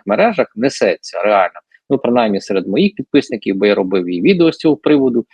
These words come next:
вже там кілька десятків тисяч переглядів є,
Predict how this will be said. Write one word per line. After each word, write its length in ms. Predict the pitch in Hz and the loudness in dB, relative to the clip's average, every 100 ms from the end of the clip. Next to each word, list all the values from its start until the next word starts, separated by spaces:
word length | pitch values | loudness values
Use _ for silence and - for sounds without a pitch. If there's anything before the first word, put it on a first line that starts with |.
| _ _ _ | _ _ _
вже 140 | 101 | -6
там 320 | 98 95 92 92 | -2 -2 -4 -4
кілька 300 | - 104 95 | -2 -2 -2
десятків 460 | 101 - 104 - 101 | -2 -2 -2 -2 -2
тисяч 280 | 113 98 | -2 -2
переглядів 540 | - 113 107 104 101 120 | -4 -2 0 0 0 2
є, 260 | 190 262 | 2 0